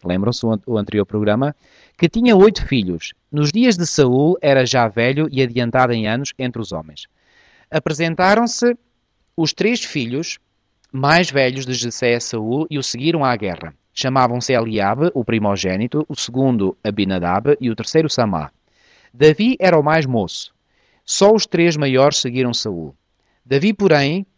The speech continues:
ia a Saul e voltava para apacentar as ovelhas do seu pai, em Belém." Interessante. Davi aqui é-nos apresentado como pastor que apacentava as ovelhas de seu pai.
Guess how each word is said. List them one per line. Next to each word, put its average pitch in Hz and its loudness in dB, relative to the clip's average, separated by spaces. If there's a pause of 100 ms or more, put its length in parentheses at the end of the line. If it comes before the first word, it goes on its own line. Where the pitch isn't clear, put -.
(440)
ia 151 2
a 139 0
Saul 135 0
e 131 -2
voltava 120 0
para 127 -4
apacentar 120 -4
as 120 -4
ovelhas 151 2
do 127 -8
seu 117 -4
pai, 80 -8 (640)
em 120 -2
Belém." 101 -2 (160)
Interessante. 123 -4 (580)
Davi 127 0
aqui 156 -2 (400)
é-nos 131 -2
apresentado 127 0
como 127 -2
pastor 120 0
que 135 0
apacentava 123 0
as 117 0
ovelhas 120 0
de 113 -4
seu 110 -4
pai. 85 -4